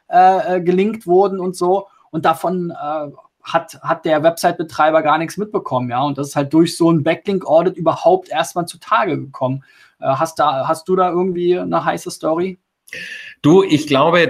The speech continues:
Speaker 2: da kann, können wir noch die ganze Nacht durch, äh, reden, weil es gibt so viele spannende Themen an der Stelle.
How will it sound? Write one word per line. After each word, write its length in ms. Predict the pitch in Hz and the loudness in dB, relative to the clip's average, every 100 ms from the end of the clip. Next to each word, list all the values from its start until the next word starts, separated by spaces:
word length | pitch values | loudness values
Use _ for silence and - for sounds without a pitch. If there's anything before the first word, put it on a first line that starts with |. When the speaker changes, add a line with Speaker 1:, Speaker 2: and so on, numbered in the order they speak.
| - | 0
Speaker 2:
da 140 | 143 | -2
kann, 640 | 143 - _ - 156 160 - | -2 -10 _ -4 -2 -4 -4
können 260 | 156 156 | -4 0
wir 140 | 147 143 | 2 4
noch 220 | 143 139 | 2 0
die 120 | 139 | -4
ganze 280 | 139 147 147 | -4 -4 -4
Nacht 340 | 123 175 - | -4 -6 -6
durch, 320 | 139 135 127 - | -2 -2 -4 -4
äh, 100 | 131 | -2
reden, 480 | 123 123 139 165 | 0 0 -2 -2
weil 160 | 139 127 | -2 -2
es 140 | 135 | -4
gibt 200 | - - | -8 -8
so 160 | - 170 | -4 -4
viele 320 | - 180 175 | -4 -2 0
spannende 640 | - - 135 151 165 151 151 | -2 -4 -2 0 0 -2 -4
Themen 400 | 135 143 170 151 | -4 -2 -2 -2
an 140 | 131 | -4
der 200 | 127 131 | -4 -4
Stelle. 400 | - 160 160 | -4 -2 0